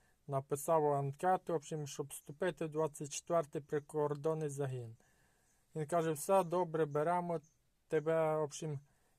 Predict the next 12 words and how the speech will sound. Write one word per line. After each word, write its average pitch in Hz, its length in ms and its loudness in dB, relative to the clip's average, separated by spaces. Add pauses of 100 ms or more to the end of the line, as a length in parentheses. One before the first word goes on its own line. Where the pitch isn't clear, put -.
тільки 156 320 -2
так 156 240 2
потрібно, 180 500 -4
щоб 160 200 -10
ти 175 160 -4
пішов - 280 -4
в 170 40 -6
воєнкомат, 175 640 -2
то 160 100 -8
нові 165 280 -2
дані 135 460 0
свої. 120 520 -8